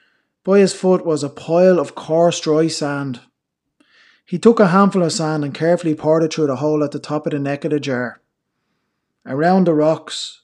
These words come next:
around the pebbles, handful by handful, until no more sand could be poured through the hole at the top of the neck of the jar. He turned to the group and said, "Tell me, is the jar now full?"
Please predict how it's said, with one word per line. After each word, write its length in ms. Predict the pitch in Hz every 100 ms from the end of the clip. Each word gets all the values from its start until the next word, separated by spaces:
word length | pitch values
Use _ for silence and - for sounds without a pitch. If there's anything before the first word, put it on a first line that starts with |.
| _ -
around 380 | 139 151 180 170
the 60 |
pebbles, 680 | 160 156 156 156 143 - - _ _ _
handful 360 | - 202 185 180
by 180 | 165 160
handful, 580 | 151 160 160 139 123 _ _ _ -
until 240 | 170 175
no 180 | 185 208
more 200 | 202 185
sand 360 | - 170 175
could 80 | 151
be 80 | 147
poured 340 | 147 156 156
through 120 | 156 156
the 120 | 139
hole 280 | 139 147 147
at 100 | 139
the 60 |
top 280 | 139 139 135
of 100 | 139
the 100 | 139
neck 240 | 131 131
of 80 | 156
the 80 | 139
jar. 400 | 135 123 120 - _ _ _ _ _ _ _ _ _ _ _ _ _
He 160 | - 165
turned 320 | - 202 196
to 60 |
the 80 | 170
group 280 | 160 170 160
and 140 | 151
said, 420 | 127 151 139 123 - _ _ _ _ _
"Tell 320 | - 196 220
me, 240 | 202 160 123 _ _ _ _ _ _ _
is 180 | 175 147
the 120 | 180
jar 320 | 160 190 190
now 200 | 180 180
full?" 500 | - 175 170 143 -